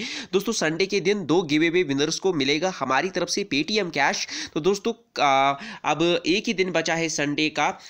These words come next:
तो संडे के दिन आपका नाम भी आ सकता है हमारे विनर्स के लिस्ट में।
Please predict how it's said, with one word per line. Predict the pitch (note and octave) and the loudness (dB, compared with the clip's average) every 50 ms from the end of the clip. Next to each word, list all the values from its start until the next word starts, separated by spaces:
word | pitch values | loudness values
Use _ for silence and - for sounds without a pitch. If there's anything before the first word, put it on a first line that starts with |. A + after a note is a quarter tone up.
| - G3 - | -10 -8 -4
तो | - D#3+ | -4 -2
संडे | D#3 - E3 E3 F3 G3 G#3 | 0 0 0 0 0 -2 0
के | G#3 G#3 | 0 0
दिन | F3 - C3 - - | 0 0 -2 0 2
आपका | D3 D#3+ F#3 - - G3 | 2 2 2 0 -2 0
नाम | E3+ D#3+ E3+ F3 | 2 2 2 2
भी | F3 G3 | 2 2
आ | E3+ E3 | 2 2
सकता | E3+ F#3 E3 - - F3 | 0 -2 -4 -2 0 0
है | E3+ | 0
हमारे | D3+ D3+ D3 D3 D#3 D#3+ | 2 2 2 2 2 0
विनर्स | C3+ C3+ C#3+ D#3 E3 - | 0 2 0 0 0 0
के | - F3+ | -2 0
लिस्ट | C3 C#3+ D#3+ - - | 0 0 0 -2 -2
में। | F3 G3+ | -2 -4